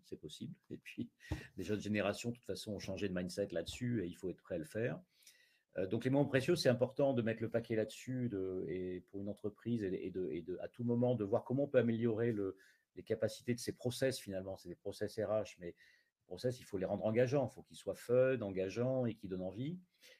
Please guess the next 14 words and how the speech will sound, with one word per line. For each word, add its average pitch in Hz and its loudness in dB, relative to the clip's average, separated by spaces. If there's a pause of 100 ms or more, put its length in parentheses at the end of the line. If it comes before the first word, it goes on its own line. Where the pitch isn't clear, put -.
(140)
Et - -4
puis, 147 0
sur 143 2
les 135 8
irritants, 131 6
vous 117 0
avez 107 2
une 110 2
liste 127 0
ici 127 -6
qui - -12
est - -2
impressionnante, 131 0
mais 101 -2